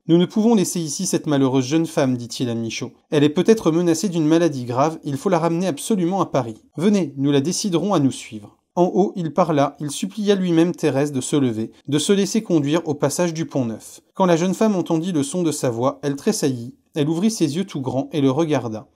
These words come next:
Elle était hébétée, frissonnante. Péniblement, elle se dressa sans répondre. Les hommes sortirent, la laissant seule avec la femme du restaurateur. Quand elle fut habillée, elle descendit en chancelant et monta dans le fiacre, soutenue par Olivier. Le voyage fut silencieux.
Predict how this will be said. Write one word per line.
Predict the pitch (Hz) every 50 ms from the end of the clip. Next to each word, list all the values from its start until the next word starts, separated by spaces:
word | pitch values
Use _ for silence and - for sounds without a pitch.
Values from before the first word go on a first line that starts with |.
| _ _ -
Elle | 143 135
était | 139 143 175 165 - 220
hébétée, | 202 170 127 110 - - 131 135 139 -
frissonnante. | - - - 190 - - 160 135 120 110 113 - - - - _ _ _ _ -
Péniblement, | 185 185 196 202 180 175 170 147 135 131 143 143 -
elle | 160 147 139
se | - 185
dressa | 175 156 165 151 - 196
sans | 175 - 170 147
répondre. | 131 131 127 - - 110 110 113 - _ - -
Les | 131 147 151
hommes | 226 262 285
sortirent, | 277 - 156 - - - - 135 165 185
la | 185 143 127
laissant | 170 190 - 160 135
seule | - - 196 214
avec | 165 123 165 160
la | - 131 127
femme | - 165 175 170
du | 147 135
restaurateur. | 123 135 135 - 180 156 131 117 - - - 123 - - _ _ _ _ _ _ _ _ _ _
Quand | - 180 -
elle | 185 170
fut | 143 - 247 233
habillée, | 202 156 147 131 117 120 143 - -
elle | 160 135 131
descendit | 143 202 190 - 170 151 151 185 196
en | 160 143
chancelant | - - 185 - - 147 123 120 127 135 -
et | 156 135
monta | 135 151 151 156 208
dans | 202 185 147
le | 135 120
fiacre, | - - 120 123 131 - - -
soutenue | - 226 214 - 151 135 160 165
par | - 139 120
Olivier. | 139 147 139 117 107 98 101 104 - _ _ _ _ -
Le | 147 147
voyage | 147 165 180 208 240 262 -
fut | - 175
silencieux. | - - - 208 226 - - - - - 113 110 -